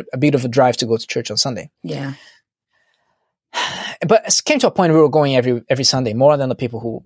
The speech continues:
Speaker 1: went to the church regularly. And the pastor was like, "So, when are you gonna come and start serving and, part-, you know, go to a small group?" And I told him, "Look, we're gonna move to the west. Next year, we're gonna look for a church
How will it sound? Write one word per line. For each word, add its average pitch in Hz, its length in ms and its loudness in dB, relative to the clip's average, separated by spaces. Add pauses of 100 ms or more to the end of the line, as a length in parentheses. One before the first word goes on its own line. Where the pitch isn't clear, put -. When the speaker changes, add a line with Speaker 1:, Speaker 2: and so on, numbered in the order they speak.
(140)
Speaker 1:
went 127 240 -8
to - 80 -14
the 127 60 -12
church - 260 -4
regularly. 123 520 2 (480)
And 147 140 0
the 139 60 0
pastor 147 340 0
was 120 100 -4
like, 123 140 -4
"So, 302 360 4
when 170 240 -2
are - 20 -2
you 202 60 -4
gonna 196 140 -2
come 185 440 -6
and 180 100 -4
start 202 240 0
serving 185 460 2
and, 110 340 -6
part-, 123 160 -6 (120)
you 156 120 -10
know, 190 300 -8 (380)
go 135 100 -2
to 135 100 -2
a 147 60 0
small 214 200 2
group?" 233 320 4
And 147 120 0
I 170 80 2
told 185 180 4
him, 151 140 -2
"Look, 143 240 0
we're 143 80 2
gonna 180 160 4
move 170 160 2
to 156 80 -4
the 127 80 0
west. 117 420 0 (260)
Next 165 440 -2
year, 135 120 2
we're 120 100 -2
gonna 131 180 -4
look 127 120 -6
for 123 140 -8
a 117 40 -10
church - 420 -6